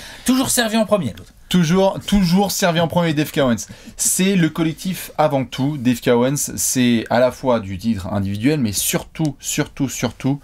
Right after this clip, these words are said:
Speaker 2: je vais faire en sorte que mon équipe gagne. Donc, après un petit passage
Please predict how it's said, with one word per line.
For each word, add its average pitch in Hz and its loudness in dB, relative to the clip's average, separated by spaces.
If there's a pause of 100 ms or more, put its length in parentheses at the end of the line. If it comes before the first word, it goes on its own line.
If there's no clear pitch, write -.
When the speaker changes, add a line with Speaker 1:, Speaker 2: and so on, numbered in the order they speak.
(360)
Speaker 2:
je 127 2
vais 143 0
faire 127 0
en 120 2
sorte 120 -2
que - -4
mon 107 2
équipe 98 -4
gagne. 143 0
Donc, 127 -2 (920)
après 120 0
un 131 2
petit 123 -4
passage 123 0